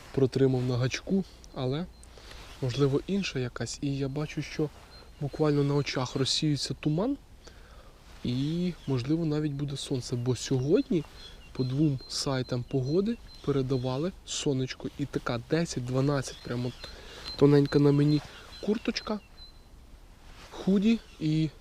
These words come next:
тонесенька-тонесенька термобілизна верх-низ.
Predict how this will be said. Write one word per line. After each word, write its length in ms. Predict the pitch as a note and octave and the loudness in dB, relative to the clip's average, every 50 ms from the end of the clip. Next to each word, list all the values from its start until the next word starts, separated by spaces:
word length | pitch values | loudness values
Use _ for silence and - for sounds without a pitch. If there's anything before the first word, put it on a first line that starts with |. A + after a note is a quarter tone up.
| - - - - - - - - - - - - - - | -20 -20 -20 -20 -20 -20 -20 -20 -18 -18 -18 -20 -16 -2
тонесенька-тонесенька 1400 | - D#3 D3+ D#3 E3+ G3 G#3 - - G3 F3+ - - C#3+ - - C#3 C3+ C3+ C#3+ C#3+ - - C#3+ C3+ - C#3 C3+ C3+ - - - - - - - - | 0 2 2 4 2 0 -2 -2 -4 -4 -4 -2 -4 -6 -4 -4 -4 -2 -2 -2 -4 -4 -4 -4 -4 -4 -4 -6 -6 -8 -12 -18 -20 -20 -20 -16 -4
термобілизна 920 | - B2+ A#2+ A#2+ B2 B2 A#2+ B2 B2+ B2+ B2+ C#3 D3 C#3 C3 C3 B2+ A#2+ - - - - - - - - | 0 0 2 2 2 2 2 4 4 4 6 6 4 4 4 0 -2 -2 -4 -8 -18 -20 -20 -18 -6 0
верх-низ. 640 | B2 B2+ A#2+ A2 - - C3 A#2+ A2+ - - - | 2 4 4 2 2 0 2 2 2 0 -2 -4